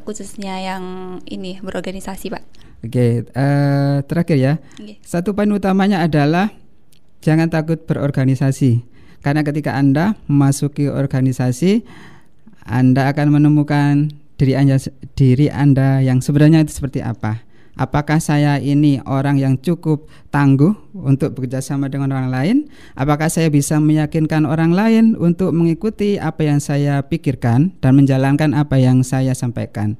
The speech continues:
Speaker 2: Nah, hal ini penting karena ketika Anda kuliah, setelah empat tahun kuliah di kampus, Anda akan menemui dunia yang sebenarnya.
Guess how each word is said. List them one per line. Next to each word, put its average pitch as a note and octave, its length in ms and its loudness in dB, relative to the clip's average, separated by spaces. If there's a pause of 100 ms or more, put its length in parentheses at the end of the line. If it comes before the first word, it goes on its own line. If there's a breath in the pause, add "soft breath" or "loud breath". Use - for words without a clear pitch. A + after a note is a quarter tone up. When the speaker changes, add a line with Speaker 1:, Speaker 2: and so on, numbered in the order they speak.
(360 soft breath)
Speaker 2:
Nah, A#2 240 -10 (320 soft breath)
hal B2 160 0
ini D3+ 240 2
penting E3 640 2
karena D3 480 0
ketika E3+ 480 -4 (320 soft breath)
Anda C3+ 400 -2
kuliah, F3+ 480 0 (160)
setelah C#3+ 320 -2
empat D3 240 0
tahun F3+ 320 0
kuliah D#3+ 240 0
di D3+ 80 -4
kampus, D3 560 -2 (240 soft breath)
Anda C#3+ 240 2
akan D#3 240 2
menemui E3 560 4 (160)
dunia D3+ 400 6
yang D3+ 40 2
sebenarnya. C3 760 2